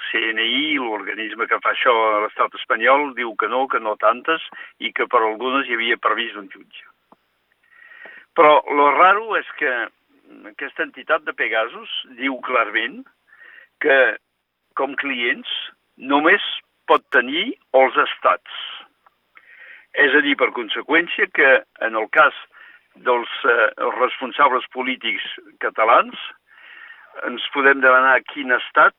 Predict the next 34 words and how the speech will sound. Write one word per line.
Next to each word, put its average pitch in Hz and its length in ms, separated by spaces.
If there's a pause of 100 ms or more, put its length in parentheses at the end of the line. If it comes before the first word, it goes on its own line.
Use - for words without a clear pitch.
(120)
té 139 140
interès 131 500 (240)
a 135 140
escoltar-los. 104 680
Eh, - 1300 (120)
m'imagino 117 540
que 113 480
ni 120 260
Estats 117 380
Units, 123 420
ni 120 240
Rússia, 131 640
ni 117 200
ningú 113 300
d'aquests 156 460
no 120 240
s'interessa 120 580
en 117 140
aquest 101 240
tema 123 260 (400)
i 117 100
que, 120 140
doncs, 139 280
molt 127 200
probablement 117 640
el 147 140
que 127 80
ha 110 100
demanat 113 360
és 123 160
l'estat 131 360
el 127 100
més 120 180
concernit. 98 580